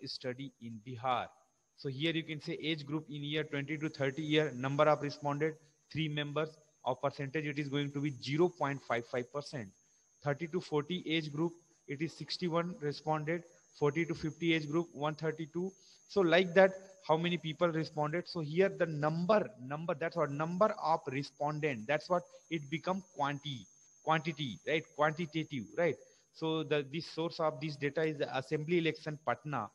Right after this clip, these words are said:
Central Constituency two thousand five, A N, that, uh, uh, Sinha Institute of Social Study, Patna. From there, it has been taken as example of the qualitative, sorry, quantitative classification of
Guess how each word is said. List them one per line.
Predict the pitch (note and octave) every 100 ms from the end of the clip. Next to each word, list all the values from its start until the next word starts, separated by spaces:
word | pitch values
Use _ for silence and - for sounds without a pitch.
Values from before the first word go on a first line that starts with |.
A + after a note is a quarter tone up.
| _ _ _
Central | - C#3+ C#3+ E3 E3 C3+
Constituency | - C3+ - C#3 D3 C3+ D#3+
two | C#3 D3+
thousand | C#3+ C#3+ C3
five, | - C3+ A#2+ - _ - - _
A | D3 D#3 C#3+
N, | C#3+ B2
that, | C3 B2+ B2+
uh, | B2+ A2+ - _ _ -
uh, | A2+ A#2 A2+ G#2 D3
Sinha | D3 D3 E3
Institute | D3 - D#3 D3+ -
of | A2+ A2 A2+ -
Social | - B2+ B2 B2 A#2
Study, | - A2 G#2+ A2+ G2
Patna. | F#2+ G2 F2+ -
From | G#2 G#2+
there, | A2
it | A2+
has | A2 G#2+
been | G#2+ A2+
taken | A2+ - C3
as | G#2+ A2+
example | G#2 G#2 G2+ A2+ G#2
of | G2+ A2+
the | - -
qualitative, | F#2+ G#2 G#2+ G#2+ G2 G#2+ G#2+
sorry, | A2+ G#2+
quantitative | - G#2 A2+ G#2+ G2+
classification | C#3 F#2+ - - G2+ F#2+ G#2 G2+
of | D3+